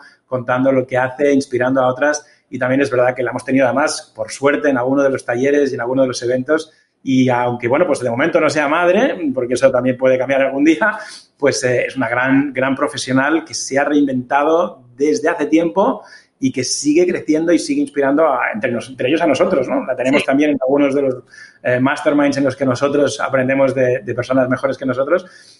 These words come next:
Speaker 1: Y, y la verdad es que su podcast ha sido un exitazo. A mí me encanta porque además recuerdo hablar con ella, me acuerdo muy al principio, enviarle un mensaje diciendo, "Felicidades, estás la número uno de descargas en Spotify". Y me decía,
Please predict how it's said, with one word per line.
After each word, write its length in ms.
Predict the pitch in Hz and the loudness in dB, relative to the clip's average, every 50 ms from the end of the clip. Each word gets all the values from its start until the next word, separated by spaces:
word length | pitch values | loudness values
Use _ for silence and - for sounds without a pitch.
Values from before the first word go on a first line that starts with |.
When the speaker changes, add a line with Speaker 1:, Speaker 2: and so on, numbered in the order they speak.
| _ _ _ - - | _ _ _ -2 0
Speaker 1:
Y, 380 | 147 143 139 135 131 131 - - - | 0 2 2 2 2 0 -2 -4 -4
y 260 | 135 123 120 117 120 | -2 2 2 2 2
la 120 | 113 113 | 2 0
verdad 120 | 113 117 120 | 0 0 -2
es 80 | 117 | -2
que 260 | - - 143 131 127 - | -2 0 0 0 -2 -2
su 200 | - - - 123 104 | -6 -10 -10 -6 -4
podcast 260 | - 120 117 139 127 | -2 -2 -2 -2 -4
ha 40 | 131 123 | -2 0
sido 100 | 131 131 | 0 2
un 80 | 139 | 2
exitazo. 340 | 143 - - 127 131 120 135 | 0 0 -2 -4 -4 -4 -2
A 40 | 123 | 0
mí 100 | 135 180 | 2 2
me 80 | 240 | 2
encanta 300 | 208 196 196 202 196 220 | 2 2 2 0 0 2
porque 160 | 208 196 156 156 | 2 2 2 2
además 320 | 147 160 175 - 180 - | 2 0 0 -2 -4 -8
recuerdo 400 | 160 147 135 143 139 156 165 180 | -8 -4 -4 -2 0 0 2 2
hablar 300 | 196 170 156 160 175 175 | 2 2 2 0 0 0
con 160 | - 180 175 175 | -2 -2 0 2
ella, 280 | 180 170 156 175 - - | 2 2 2 2 0 -4
me 80 | 104 123 | -6 -6
acuerdo 180 | 135 151 170 | -6 -4 -2
muy 140 | 180 170 175 | 0 0 2
al 80 | 180 - | 0 0
principio, 560 | 151 143 - 156 156 156 165 180 - - - - - - _ _ _ | 0 -2 0 0 0 2 0 -2 -2 -4 -10 -20 -20 -20 _ _ _
enviarle 320 | - 143 143 151 147 - - | -8 -4 -2 0 2 2 0
un 80 | - | 0
mensaje 240 | 156 139 - 165 175 | 0 0 0 0 0
diciendo, 260 | 190 165 165 165 151 | 0 0 0 0 0
"Felicidades, 560 | 156 156 151 147 - 143 156 190 214 208 196 | -2 -2 -2 -2 -2 -2 0 2 2 2 0
estás 300 | 180 156 - 180 202 196 | -2 -4 -4 -2 -2 0
la 160 | 208 190 170 165 | 0 0 0 0
número 280 | 175 190 196 202 185 | 0 0 0 0 0
uno 360 | 185 202 214 214 208 202 185 | 0 0 0 0 0 2 2
de 100 | 175 165 | 2 0
descargas 640 | 156 147 - - - 175 180 196 196 190 175 - - | 0 -2 -4 -4 -4 -4 -2 0 0 0 -2 -2 -2
en 240 | 147 151 147 143 143 | -4 -2 -2 -2 -2
Spotify". 640 | 139 131 - - 175 - 151 143 - 175 226 233 180 | -4 -6 -6 -4 -4 -4 -4 -2 0 0 2 2 2
Y 60 | 156 | 2
me 100 | 147 143 | 0 -2
decía, 320 | 139 - 139 135 127 127 | -4 -4 -2 -4 -4 -2